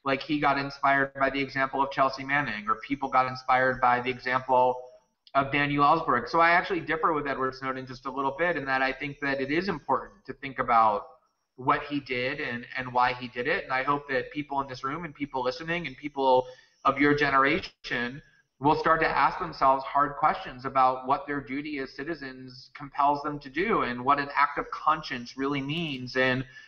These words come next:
whether you just go along with bad acts because it's the easier path, or whether you measure your worth as a human being based on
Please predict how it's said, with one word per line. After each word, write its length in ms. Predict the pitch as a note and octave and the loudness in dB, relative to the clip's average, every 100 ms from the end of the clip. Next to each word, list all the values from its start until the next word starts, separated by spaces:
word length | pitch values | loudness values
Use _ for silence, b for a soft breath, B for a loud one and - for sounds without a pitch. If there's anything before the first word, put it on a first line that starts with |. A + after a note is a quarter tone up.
| b | b
whether 220 | D3+ E3+ | 2 4
you 180 | D#3 D3 | 2 2
just 300 | D3+ D3 - | 2 0 2
go 260 | D3 D3+ | 4 6
along 440 | C#3+ C#3 D3 D#3 D3 | 6 6 8 6 4
with 320 | C3+ B2+ C3 - - _ _ | 4 4 4 0 -18 _ _
bad 320 | B2 C3+ C#3 C#3 | 0 4 4 4
acts 580 | D3+ D3 C#3 - - - | 4 4 2 -4 -16 -8
because 680 | D3 C#3+ D3 C#3 C3+ C3 C3 | -8 -4 -2 0 -2 -4 -8
it's 180 | C3+ - | -12 -10
the 120 | C#3 D3+ | -10 -8
easier 380 | D3+ D3 C#3+ C3 | -8 -4 -4 -4
path, 540 | - D#3+ D3+ C3 E3 - - _ _ - | 0 4 4 4 2 -4 -14 _ _ 2
or 200 | D3 D3+ | 4 6
whether 260 | D3 D3+ D3+ | 4 4 0
you 200 | C#3+ C#3 | -2 -2
measure 360 | C3+ C3+ C#3+ | -2 -2 -4
your 300 | C#3 C#3 C3+ | -2 -2 0
worth 260 | C3 C#3 C#3 | 0 -2 -2
as 100 | C3 | -8
a 80 | C#3 | -8
human 280 | C#3 C3+ C3 | -8 -10 -10
being 340 | E3 F3 D3+ C#3 | -10 -10 -12 -8
based 320 | C3+ C3+ C3+ | -6 -4 0
on 520 | C3+ C3+ C3 C3+ | 2 4 0 -4